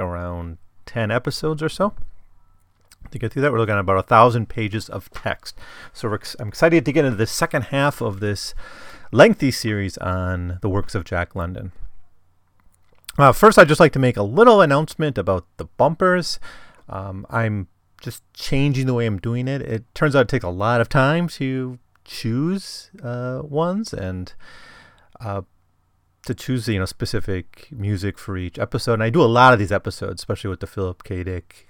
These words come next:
uh, podcast. That was actually more time consuming in that regard. So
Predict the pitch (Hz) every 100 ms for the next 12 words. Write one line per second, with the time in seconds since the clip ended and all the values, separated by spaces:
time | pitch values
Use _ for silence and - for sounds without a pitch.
0 | _ - 101 98 104 _ - 107 90 -
1 | - 92 - - 98 104 95 104 87 98
2 | 101 92 85 - 101 90 92 - 101 90
3 | 85 85 - - 87 95 - - - -
4 | - - - - - 151 139 139 131